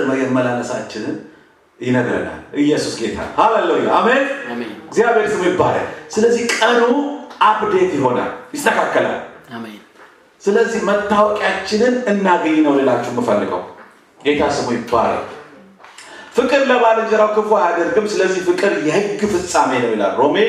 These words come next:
Speaker 1: አስራ ሦስት አስር ላይ ሐዋርያው ጳውሎስ ለሮሜ ሰዎች ሲነግራቸው፣ እ፣ ፍ-፣ ስለዚህ ፍቅር የሕግ ፍጻሜ ነው፣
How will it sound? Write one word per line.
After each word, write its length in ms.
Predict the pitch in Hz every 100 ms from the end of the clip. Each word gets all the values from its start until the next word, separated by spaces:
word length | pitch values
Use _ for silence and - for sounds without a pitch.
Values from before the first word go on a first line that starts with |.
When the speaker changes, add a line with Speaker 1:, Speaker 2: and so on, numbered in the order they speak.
| 214 - -
Speaker 1:
አስራ 220 | - - 156
ሦስት 200 | 156 160 -
አስር 240 | 131 131
ላይ 120 | 120
ሐዋርያው 300 | 123 113 110
ጳውሎስ 240 | 107 120 120
ለሮሜ 260 | 127 165 160
ሰዎች 260 | 156 139 135
ሲነግራቸው፣ 560 | 143 156 185 190 220 220 - - - - _ _
እ፣ 100 | 135 143 135 131 123 120 120 117 117 117 -
ፍ-፣ 320 | - - 185 196
ስለዚህ 500 | - - 202 196 226 233 -
ፍቅር 440 | 208 - - 220 - -
የሕግ 280 | 196 202 175
ፍጻሜ 400 | - - - 294 143
ነው፣ 140 | 104